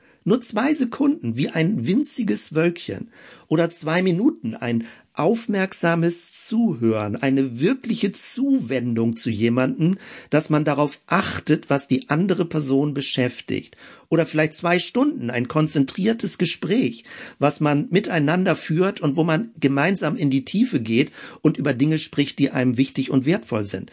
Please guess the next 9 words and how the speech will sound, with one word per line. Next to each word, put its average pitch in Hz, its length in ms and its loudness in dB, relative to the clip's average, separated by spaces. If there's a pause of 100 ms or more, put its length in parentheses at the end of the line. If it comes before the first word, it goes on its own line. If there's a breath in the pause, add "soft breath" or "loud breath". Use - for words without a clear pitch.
(220 loud breath)
Vielleicht 143 300 0
auch 147 120 -6
zwei 151 300 0
Tage, 160 540 0
eine 127 200 2
Gemeinschaft, 160 720 0
die 139 240 2
zusammenkommt, 175 1160 0
um 233 240 2